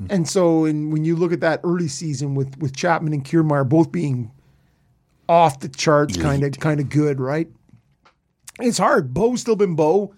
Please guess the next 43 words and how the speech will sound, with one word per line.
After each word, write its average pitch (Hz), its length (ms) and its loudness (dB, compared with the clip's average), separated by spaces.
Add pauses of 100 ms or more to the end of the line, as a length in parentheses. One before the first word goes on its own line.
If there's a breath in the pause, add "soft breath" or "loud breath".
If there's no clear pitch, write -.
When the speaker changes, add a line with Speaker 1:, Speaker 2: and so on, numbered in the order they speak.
(440 loud breath)
Speaker 1:
but 180 140 0
it's, 135 220 -6
it's - 160 -4
hard 170 260 2
to 226 80 -2
watch, 170 420 2
man, 139 340 -2 (380 soft breath)
when 160 200 2
this 175 140 4
team 175 240 0
churns 160 300 0
out 139 220 2
two, 160 420 -2 (220)
three 165 360 -2
runs 135 420 -2 (520)
every 196 360 0
night. 151 360 -2 (680)
Speaker 2:
Yeah, 92 160 2
that 87 200 -4
pitching 113 300 -2
staff 87 540 -2 (460)
has 98 120 -4
been 90 160 0
elite, 82 340 -2 (120)
and 85 160 -2
they've 76 100 -4
had 82 220 0
to - 80 -14
be. 60 180 -12 (300)
At - 100 -6
some 131 220 0
point, 92 320 -6 (680)
Speaker 1:
Well, 196 140 0
what 254 140 0
do 151 40 2
Speaker 2:
you - 60 4
Speaker 1:
you 214 40 -2
Speaker 2:
gotta 139 220 4
let 120 200 2
them 110 120 2
off 90 200 0
the 90 80 -4
hook. - 460 -6